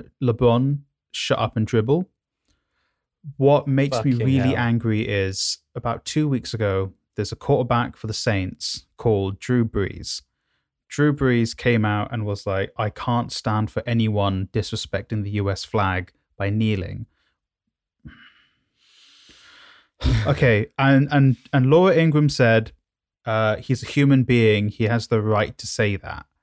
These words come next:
Speaker 1: And it's that, that difference that Drew Brees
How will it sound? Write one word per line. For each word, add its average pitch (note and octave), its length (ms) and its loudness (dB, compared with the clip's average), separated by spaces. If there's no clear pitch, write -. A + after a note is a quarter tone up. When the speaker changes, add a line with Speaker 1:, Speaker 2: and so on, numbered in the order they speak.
Speaker 1:
And A#2+ 160 -2
it's A#2+ 260 -4
that, D3+ 340 2
that D3 320 -2
difference A2+ 440 -4
that A2+ 160 -6
Drew F#3 220 2
Brees D3 180 0